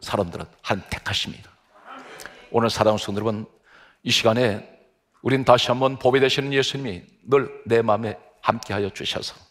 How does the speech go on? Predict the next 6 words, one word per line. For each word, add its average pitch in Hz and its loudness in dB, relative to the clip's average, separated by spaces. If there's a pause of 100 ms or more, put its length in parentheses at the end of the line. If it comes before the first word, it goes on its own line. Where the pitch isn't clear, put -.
(880)
반드시 131 2
남은 139 2
우리 135 -4
인생의 127 -6
삶 117 -6
속에 82 -8